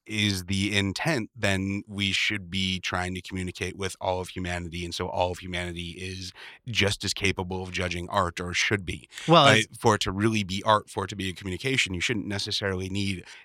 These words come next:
Speaker 1: a, a history lesson to, to understand a painting or to, you know, have that intrinsic value with it.
Speaker 2: Well, no, but is, but, but what I'm saying, I, I agree with you. Everybody can be a critic. The question is, are there some critics that are better than others?
Speaker 1: No.
Speaker 2: A-, and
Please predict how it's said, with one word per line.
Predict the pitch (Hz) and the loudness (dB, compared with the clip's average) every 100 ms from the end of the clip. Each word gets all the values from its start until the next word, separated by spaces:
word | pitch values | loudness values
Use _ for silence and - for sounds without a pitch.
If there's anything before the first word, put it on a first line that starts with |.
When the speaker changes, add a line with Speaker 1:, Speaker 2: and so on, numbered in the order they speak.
| - | 0
Speaker 1:
a, | 101 92 92 | 2 2 2
a | 95 | 0
history | 87 123 - - 90 | 2 2 2 2 -4
lesson | 87 92 - 92 90 | -2 -2 -2 -4 -4
to, | - 90 87 85 82 - | -4 -4 -4 -4 -6 -8
to | - 87 82 - | -6 -6 -6 -6
understand | 95 87 - 90 87 | -4 0 0 0 -4
a | 87 | -4
painting | 110 104 90 87 87 - | -4 -2 -2 -2 -4 -10
or | - 104 | -2 0
to, | 90 - 92 90 | 0 -2 -2 -4
you | - | -4
know, | 90 | -6
have | 92 95 87 | -2 -2 -2
that | 95 92 - | -2 -4 -2
intrinsic | 98 - 95 87 87 | -4 -2 -4 -4 -4
value | 82 101 95 90 87 | 0 0 0 -4 -6
with | 82 - | -8 -12
it. | - - - | -18 -8 6
Speaker 2:
Well, | 202 | 8
no, | 208 208 | 10 8
but | 143 | 8
is, | 135 131 | 6 2
but, | 135 131 123 127 | 2 2 2 -2
but | 131 - | -4 0
what | 139 | 4
I'm | 139 165 | 6 6
saying, | - 117 117 | 4 0 2
I, | 135 - | 0 4
I | 131 | 4
agree | 135 175 | 8 8
with | 147 107 | 6 2
you. | 101 | -2
Everybody | 127 127 117 | 0 2 0
can | 104 147 143 | 0 2 2
be | 110 | 2
a | 95 | -2
critic. | - 92 | -6 -8
The | 101 | -8
question | 117 107 110 | -6 -6 -6
is, | 98 | -4
are | 104 110 | 0 0
there | 101 | 0
some | - 113 | 0 -2
critics | - 107 98 - | -2 -2 -2 -4
that | 101 | -6
are | |
better | 92 98 95 | -4 -4 -4
than | 87 85 | -6 -2
others? | 110 78 71 - - _ | -2 -2 -10 -12 -14 _
Speaker 1:
No. | 117 104 | 4 4
Speaker 2:
A-, | - - | 2 -4
and | 117 | -4